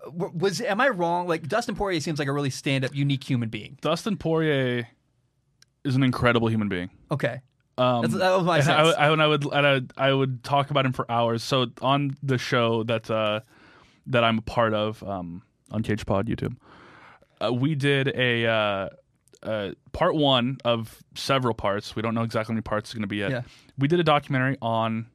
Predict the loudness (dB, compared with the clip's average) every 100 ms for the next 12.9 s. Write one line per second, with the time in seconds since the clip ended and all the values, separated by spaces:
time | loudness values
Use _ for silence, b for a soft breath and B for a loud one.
0 | _ _ -6 -6 -8 -10 -12 -14 -20 _
1 | _ _ b b b -4 0 0 0 -2
2 | -2 0 2 2 -2 -2 -4 -4 -4 -6
3 | -2 -2 -2 -6 -6 -6 -6 -6 -6 -6
4 | -4 -4 -4 -6 -8 -12 -10 -8 -6 -6
5 | -6 -8 -10 -8 -8 -6 -8 -10 -14 -10
6 | -8 -8 -8 -8 -8 -8 -6 -2 -2 -2
7 | -2 -2 -4 _ b b b b b b
8 | b _ _ _ -4 -2 0 -2 -2 0
9 | 0 0 0 -2 -4 -16 _ _ 0 0
10 | 0 -2 -2 -4 -2 -2 -4 -6 -20 b
11 | b b b b -2 0 4 2 2 -4
12 | 0 4 4 4 2 2 0 0 -4